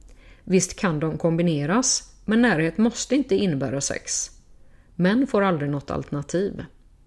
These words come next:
Utom på fotbollsplanen, där det är okej med en gruppkram emellanåt. Så självklart jagar män sex för att få närhet. Om du som kille funderar på hur stark din drift är,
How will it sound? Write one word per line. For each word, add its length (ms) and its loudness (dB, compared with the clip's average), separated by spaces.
Utom 360 4
på 100 0
fotbollsplanen, 1040 0
där 180 2
det 60 4
är 60 4
okej 340 2
med 140 0
en 60 2
gruppkram 560 -2
emellanåt. 680 -4
Så 140 0
självklart 580 0
jagar 280 2
män 320 -2
sex 600 -2
för 120 -4
att 120 -2
få 180 -2
närhet. 720 -6
Om 180 6
du 180 6
som 160 4
kille 340 2
funderar 480 0
på 140 0
hur 100 0
stark 400 0
din 220 2
drift 340 -2
är, 360 -2